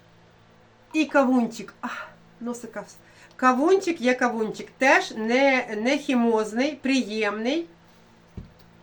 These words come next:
Ой, не можу закрутити. Дуже при-, а, тут дозатор дуже довгий.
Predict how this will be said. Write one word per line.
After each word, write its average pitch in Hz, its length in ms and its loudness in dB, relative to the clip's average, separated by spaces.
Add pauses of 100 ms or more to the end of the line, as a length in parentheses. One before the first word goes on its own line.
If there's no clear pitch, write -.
(120)
Ой, 127 160 -16
не 190 120 -8
можу 185 220 -10
закрутити. 190 560 -14 (460)
Дуже 240 340 -6
при-, 233 280 -8
а, 240 180 -2
тут 196 200 -8
дозатор 202 380 -8
дуже 175 220 -10
довгий. 175 400 -8